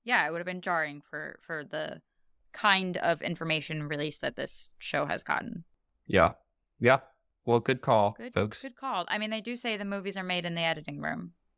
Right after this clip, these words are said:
Speaker 1: So, yeah. So next time, next time you're pissed about the flow of a movie, don't blame the actors and maybe don't even blame the director.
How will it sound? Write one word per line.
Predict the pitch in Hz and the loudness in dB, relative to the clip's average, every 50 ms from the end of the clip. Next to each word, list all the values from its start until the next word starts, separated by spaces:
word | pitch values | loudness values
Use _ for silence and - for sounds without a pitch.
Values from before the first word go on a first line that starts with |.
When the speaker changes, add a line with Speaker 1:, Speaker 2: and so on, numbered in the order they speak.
| _ _ | _ _
Speaker 1:
So, | - - - - - 151 151 151 151 | -20 -14 -12 -10 -10 -10 -10 -12 -10
yeah. | 180 175 175 175 160 147 147 147 - _ | -4 2 4 4 4 4 2 -4 -12 _
So | - - 165 165 | -6 -4 -2 0
next | 165 175 180 - - | 2 2 2 2 2
time, | 196 185 185 180 175 175 175 - _ _ _ _ _ _ _ | 2 2 2 2 0 -2 -6 -10 _ _ _ _ _ _ _
next | 226 285 349 - | 0 0 0 2
time | - 403 403 392 359 | -2 -2 -2 0 0
you're | 302 240 | 0 -2
pissed | - - 277 320 - - 254 | -2 -4 -6 -6 -6 -4 0
about | 220 214 214 - | 2 2 2 0
the | 175 - | -4 -8
flow | - - - 196 208 220 220 226 226 | -10 -12 -12 -4 -2 0 0 2 2
of | 208 180 170 | 0 0 -2
a | 170 | -4
movie, | 165 170 208 247 214 170 147 143 156 165 - - | -4 -4 -6 -6 -6 -6 -6 -6 -8 -8 -6 -4
don't | 196 208 226 233 226 233 | 0 0 0 0 -2 -6
blame | - 208 220 220 220 214 214 214 208 196 - | -6 -4 -2 -2 -2 -2 -4 -4 -6 -6 -6
the | 180 175 170 170 170 170 165 - - | -6 -6 -4 -2 -2 -2 -4 -4 -2
actors | - - 226 240 - 269 262 269 269 240 | 0 2 2 2 0 -4 -4 -4 -4 -4
and | 214 196 196 196 190 - _ _ _ _ - | -6 -6 -6 -6 -8 -12 _ _ _ _ -4
maybe | 302 339 370 | -4 -2 -2
don't | 381 381 392 | -2 -4 -4
even | 403 392 381 359 | -4 -4 -2 0
blame | 339 381 370 349 | 2 2 2 2
the | 349 370 | 0 0
director. | 339 359 359 370 359 - - 170 143 139 147 | 0 2 4 2 2 2 2 2 2 2 -2